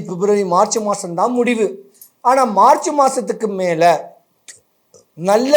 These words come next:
ஒரு வேலை வாய்ப்பும் திருமணம் கைகூடக்கூடிய ஒரு நேரங்காலங்களும் உங்க ராசிக்கு நிறையவே இருக்கு. ஆனா ஒரு கட்ட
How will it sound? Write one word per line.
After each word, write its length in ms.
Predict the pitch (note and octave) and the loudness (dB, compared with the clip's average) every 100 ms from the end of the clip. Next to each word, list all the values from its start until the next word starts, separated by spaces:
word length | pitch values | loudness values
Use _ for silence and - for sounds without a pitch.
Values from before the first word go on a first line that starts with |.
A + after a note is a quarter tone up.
| C4+ | 6
ஒரு 140 | A#3 G#3 G3 | 6 6 4
வேலை 240 | G#3+ G#3+ G3 | 6 6 4
வாய்ப்பும் 500 | F3 E3+ F3+ F3+ - - _ _ _ _ - | 0 -2 -2 -2 -4 -14 _ _ _ _ -2
திருமணம் 500 | C#4 D#4+ C#4+ B3+ A3+ G#3 | -2 2 2 2 -2 0
கைகூடக்கூடிய 760 | A3+ C#4 B3+ A#3+ A#3 G#3+ G#3+ G3+ | 0 0 0 0 0 -2 0 0
ஒரு 140 | F#3+ F#3 F#3 | 0 -2 -2
நேரங்காலங்களும் 880 | G3+ G3 F3+ E3+ E3 D#3+ D#3+ F#3 D3 - _ D#3+ | 0 -2 -2 -2 0 -4 -4 -4 -6 -16 _ -6
உங்க 140 | F3 E3 | 0 2
ராசிக்கு 400 | D3+ F#3+ G#3 F3+ D3+ | 2 2 -2 -8 -8
நிறையவே 380 | C#3 D3 D3 D3 C#3 | -6 -6 -6 -6 -8
இருக்கு. 220 | - - _ _ _ _ _ _ - | -12 -20 _ _ _ _ _ _ -4
ஆனா 160 | C#4 D4+ C4 | 2 4 6
ஒரு 140 | A#3+ D4+ | 4 4
கட்ட 180 | D4+ C#4 | 4 2